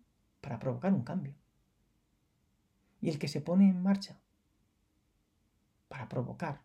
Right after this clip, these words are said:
un cambio ya está empujando sus límites hacia arriba.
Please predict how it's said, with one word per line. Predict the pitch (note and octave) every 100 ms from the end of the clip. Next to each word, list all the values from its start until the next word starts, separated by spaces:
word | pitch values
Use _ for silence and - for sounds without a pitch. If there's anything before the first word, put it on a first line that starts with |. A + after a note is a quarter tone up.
| _ _
un | D3
cambio | D3 E3 C3 B2 - _ _ _ _ _ _ _ _ _ _ _
ya | G3
está | - G3+
empujando | F#3+ C3 F3+ D#3+
sus | A#2+ A#2+
límites | C3 C3+ A#2 - - _ _ _ -
hacia | C3 -
arriba. | - C3 -